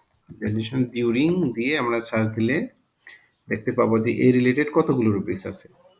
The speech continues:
এখানে দেখেন সিক্সটি রুব্রিক্স দেখাচ্ছে যে দাঁত, আহ,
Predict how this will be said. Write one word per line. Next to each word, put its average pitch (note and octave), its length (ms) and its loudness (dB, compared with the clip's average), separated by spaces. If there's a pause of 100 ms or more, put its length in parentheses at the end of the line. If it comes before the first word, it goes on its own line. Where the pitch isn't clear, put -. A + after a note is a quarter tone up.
(200)
এখানে C3 220 -2
দেখেন C3+ 220 0
সিক্সটি - 720 0
রুব্রিক্স A2 400 -2
দেখাচ্ছে G2+ 480 -8
যে G2+ 120 -8
দাঁত, G#2+ 580 -2
আহ, G2 340 -2